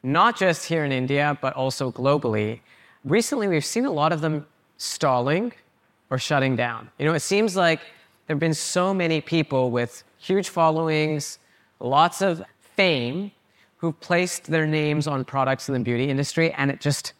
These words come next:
hasn't worked. But your line, K-Beauty, I'm told, has been described to me as the most successful celebrity beauty line in India.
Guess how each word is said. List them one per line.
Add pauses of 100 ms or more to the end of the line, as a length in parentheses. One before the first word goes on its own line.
(280)
hasn't
worked. (720)
But
your
line,
K-Beauty,
I'm
told, (560)
has
been
described
to
me
as (100)
the
most
successful (300)
celebrity
beauty
line (360)
in
India.